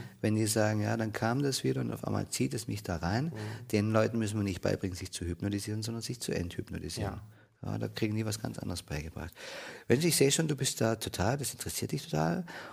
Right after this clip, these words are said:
Speaker 1: Und
Speaker 2: Also mich rufen ja viele, äh, Klienten dann an, die spezifische Sachen haben wollen, wo sie gerne beraten werden möchten. Das sind ganz oft Sachen, die jetzt auch Selbstsicherheit zum Beispiel, ne?
Speaker 1: Mhm.
Speaker 2: Äh, Menschen, die nicht so selbstsicher sind, auch im beruflichen Kontext, ne?
Speaker 1: Mhm.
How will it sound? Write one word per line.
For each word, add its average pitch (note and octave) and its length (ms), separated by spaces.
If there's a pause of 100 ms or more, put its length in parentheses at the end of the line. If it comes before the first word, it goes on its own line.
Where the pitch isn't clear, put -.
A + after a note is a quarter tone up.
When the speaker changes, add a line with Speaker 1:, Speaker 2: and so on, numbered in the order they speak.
(180)
Speaker 1:
Und F#2+ 100
Speaker 2:
Also F2+ 140
mich C3+ 180
rufen G3+ 200
ja D#3+ 60
viele, F#3+ 360 (240)
äh, C3 160
Klienten D#3 520
dann C3+ 160
an, C#3 240
die C3+ 280
spezifische E3 640
Sachen C3+ 320
haben B2+ 260
wollen, A#2+ 300 (340)
wo B2 80
sie A#2 140
gerne G#2 180
beraten G2 400
werden F#2+ 220
möchten. F#2 220
Das G2 120
sind A2 320
ganz A#2 220
oft - 180
Sachen, A2 280
die G#2+ 100
jetzt G2+ 260
auch G2 140
Selbstsicherheit - 680
zum - 140
Beispiel, F#2+ 360
ne? D#3 180 (240)
Speaker 1:
Mhm. A2+ 140
Speaker 2:
Äh, G#2 140
Menschen, G#2 260
die G#2 80
nicht G#2 100
so - 140
selbstsicher G2+ 500
sind, G2+ 200
auch F#2+ 100
im G#2 80
beruflichen A#2+ 480
Kontext, G#2 640
ne? D3 120
Speaker 1:
Mhm. - 300